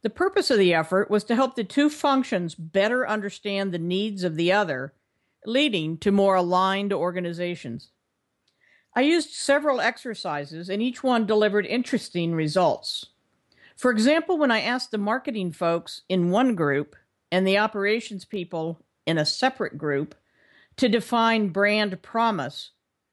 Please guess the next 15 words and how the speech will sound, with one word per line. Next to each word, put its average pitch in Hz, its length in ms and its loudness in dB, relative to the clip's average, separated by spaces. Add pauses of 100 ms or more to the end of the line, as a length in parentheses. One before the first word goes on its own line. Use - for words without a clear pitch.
(220)
the 196 160 2
output 247 560 0
was 151 160 -6
fascinating. 143 840 -4 (880)
To 262 120 -6
our 262 140 0
surprise, 240 800 -2
the 202 60 -10
marketing 233 560 -2
team 170 340 2
created 208 400 2
a 190 60 -4
very 185 280 0
tactical 214 680 -4
definition, 156 840 -2